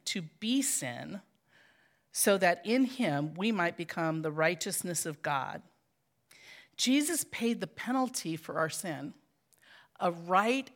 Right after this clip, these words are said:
just, holy God had the right to walk away from every one of us. But the right and just holy God instead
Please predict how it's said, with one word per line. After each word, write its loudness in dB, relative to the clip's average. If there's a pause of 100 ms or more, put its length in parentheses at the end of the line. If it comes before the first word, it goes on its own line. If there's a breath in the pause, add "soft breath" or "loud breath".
(240)
just, 0
holy 0
God 0 (200)
had -2
the -2
right -2 (640)
to 0
walk 4
away -4 (200 soft breath)
from -6
every -2
one -2
of -6
us. -6 (1000 soft breath)
But 2
the -2
right 2 (100)
and -6
just 0
holy -6
God -2
instead -2